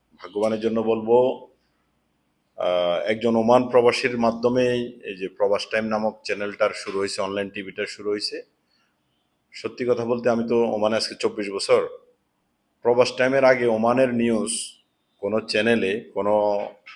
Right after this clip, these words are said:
অনলাইন বা অফলাইন চ্যানেল যেটাই হোক, দুই চার ছয় মাসে একটা নিউজ আসতো। আর যেখানে আমরা এখন প্রতি ঘন্টায় পুরা ওমানের সবকিছু নিয়ে একটা আপডেট পাচ্ছি, সেই জিনিসটা যদি বিচার বিবেচনা করি, ওমান প্রবাসীরা অত্যন্ত ভাগ্যবান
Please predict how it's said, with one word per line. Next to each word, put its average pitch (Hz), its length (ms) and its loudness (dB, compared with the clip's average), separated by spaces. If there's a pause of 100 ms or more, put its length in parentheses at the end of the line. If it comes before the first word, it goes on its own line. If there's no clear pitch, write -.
(100)
অনলাইন 117 420 0
বা 110 120 6
অফলাইন 110 520 2
চ্যানেল 107 320 -2
যেটাই 113 300 -2
হোক, 117 300 2 (640)
দুই 156 100 -4
চার 151 180 -8
ছয় 131 160 -2
মাসে 123 240 2
একটা 107 220 -4 (220)
নিউজ 101 260 -6
আসতো। 80 280 -12
আর 95 320 -4
যেখানে 113 320 -2
আমরা 107 220 0
এখন 113 300 -6
প্রতি 123 240 -6
ঘন্টায় 120 480 4 (560)
পুরা 127 200 8
ওমানের 127 460 6
সবকিছু 135 560 -2
নিয়ে 120 160 -2
একটা 107 180 0
আপডেট 101 320 -2
পাচ্ছি, - 340 -8 (1000)
সেই 113 220 -8
জিনিসটা 117 480 0
যদি 120 440 -4
বিচার 113 440 -4
বিবেচনা 104 420 -6
করি, 110 360 -8 (300)
ওমান 101 200 -4
প্রবাসীরা 107 460 0
অত্যন্ত 110 440 -2
ভাগ্যবান 110 540 0